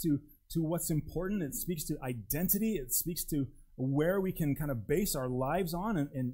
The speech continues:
and God's love. And so we got to the end of the year and I thought, "Man, there's, there's still a lot more to consider out of these verses." And we've got through four weeks, and I think we could probably start at the beginning and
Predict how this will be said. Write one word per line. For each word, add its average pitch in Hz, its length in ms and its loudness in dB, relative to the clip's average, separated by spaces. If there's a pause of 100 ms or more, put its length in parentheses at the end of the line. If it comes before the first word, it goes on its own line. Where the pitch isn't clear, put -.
and 120 180 0
God's 147 300 0
love. 185 340 -2 (600)
And 139 100 0
so 190 80 0
we 185 80 6
got 226 280 2
to 233 60 0
the 208 120 -2
end 208 160 0
of 185 60 2
the 190 60 0
year 170 300 2
and 151 200 2 (920)
I - 20 -12
thought, 139 140 -6
"Man, 160 160 2
there's, 160 240 -2
there's 156 140 -2
still 214 200 -2
a 175 40 2
lot 156 320 -2 (360)
more 175 300 4
to 143 180 -4 (720)
consider 160 560 2 (160)
out 120 80 0
of 113 80 -2
these 110 200 -2
verses." 107 320 -6
And 151 140 2
we've 165 180 4
got 175 280 0
through 180 100 0 (100)
four 175 220 2
weeks, 170 240 0
and 151 100 0
I 147 80 2
think 165 280 -2
we 147 100 0
could 151 180 -4
probably 151 260 -2
start 156 280 -2
at 165 80 -4
the 151 60 -4
beginning 139 340 0
and 117 200 0